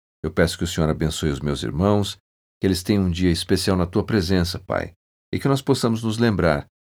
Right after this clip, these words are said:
que o exercício dos nossos dons e talento é para servir o outro,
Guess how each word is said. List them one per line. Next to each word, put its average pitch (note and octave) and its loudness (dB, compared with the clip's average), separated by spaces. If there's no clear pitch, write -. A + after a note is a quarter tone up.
que E2 -4
o F2 4
exercício F2+ 0
dos F2+ -2
nossos F2 0
dons D2+ -2
e D2 -8
talento F2 0
é G#2 -2
para G2+ -2
servir F#2 -2
o F#2 -2
outro, - -2